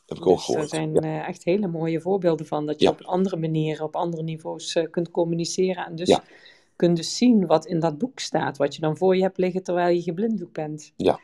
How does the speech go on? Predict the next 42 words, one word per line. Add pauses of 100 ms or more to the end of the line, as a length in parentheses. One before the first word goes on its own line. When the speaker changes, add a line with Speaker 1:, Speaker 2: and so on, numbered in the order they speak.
(140)
Speaker 1:
ja. (380)
<clears throat>
Ja, (180)
dat
klopt.
Ik
heb
er
wel
vaker
van
gehoord. (600)
Zo,
dus,
Speaker 2:
Ja. (380)
Speaker 1:
eh,
dat
is
vitaliteit.
Dus
vitaliteit
is (380)
jezelf
zijn (1000)
en
jezelf, (260)
ja,
dus
niet
durven
te
zijn,
want
dat
past
dan
helemaal
niet.
Je
bent
gewoon
jezelf.